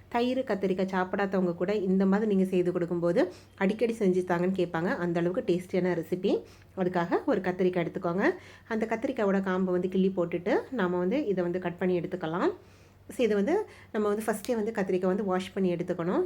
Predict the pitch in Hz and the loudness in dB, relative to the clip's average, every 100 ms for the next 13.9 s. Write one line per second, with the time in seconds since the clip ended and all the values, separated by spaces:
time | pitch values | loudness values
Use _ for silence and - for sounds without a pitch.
0 | 294 208 185 247 196 185 180 185 190 185 | 0 0 0 0 -2 -2 -2 -2 0 0
1 | 190 180 185 285 302 185 180 185 185 190 | -2 -2 -2 -2 0 2 2 2 0 0
2 | 165 160 175 349 359 - - 214 190 185 | -2 -2 0 0 -2 -14 -6 0 2 4
3 | 185 190 196 202 208 - 214 220 254 247 | 4 2 2 0 -2 -2 -2 0 0 -2
4 | 190 180 262 233 185 175 190 185 190 339 | 0 0 -2 -2 -4 -2 0 0 0 0
5 | - - 190 175 165 185 190 190 190 180 | -4 -6 -2 -2 0 0 2 2 4 2
6 | 175 175 175 180 165 - 247 349 220 190 | 0 -2 0 0 -2 -2 0 2 4 4
7 | 196 180 175 196 175 175 180 185 196 214 | 4 0 2 2 0 0 2 0 2 2
8 | 185 165 175 175 156 190 320 - - - | 2 0 0 0 0 0 0 0 -12 -20
9 | - - - - 190 196 214 247 180 180 | -20 -20 -20 0 4 4 4 0 2 0
10 | 190 185 180 196 453 - - - 208 190 | 0 2 4 4 2 -4 -14 -2 2 4
11 | 208 247 233 262 247 185 175 214 185 202 | 2 0 -2 -2 -2 0 0 0 0 0
12 | 214 190 185 175 240 220 180 170 190 277 | -2 -2 0 0 0 0 0 0 -2 -2
13 | 180 180 185 180 160 180 180 156 | -4 -2 0 0 -2 -2 -2 -2